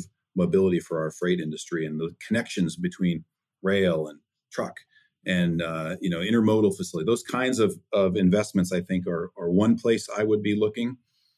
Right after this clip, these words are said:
Um, I think safety has got to be top of mind. You know, we, we've seen more fatalities these last few years. We were on a long decline for about a decade plus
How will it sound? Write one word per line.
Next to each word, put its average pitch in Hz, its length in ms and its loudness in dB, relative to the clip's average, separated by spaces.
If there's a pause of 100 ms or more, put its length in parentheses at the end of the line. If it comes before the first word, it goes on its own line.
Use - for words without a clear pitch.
(520)
Um, 98 480 2 (100)
I 110 80 2
think 127 320 2 (100)
safety 131 680 2
has 101 140 0
got 107 260 0
to 110 80 -4
be 104 360 2
top 104 220 -4
of 101 80 0
mind. 101 400 0
You 104 80 -2
know, 98 100 2
we, 107 240 2
we've 117 200 0
seen 107 320 2
more 107 260 2
fatalities 101 800 0
these 90 180 -4
last 90 320 -4
few 92 140 0
years. 90 420 0 (400)
We 113 100 4
were 113 140 6
on 101 120 4
a 90 60 4
long 113 400 2
decline 107 500 2
for 90 160 -2
about 87 240 0
a 85 40 -2
decade 87 440 -6 (100)
plus - 380 -6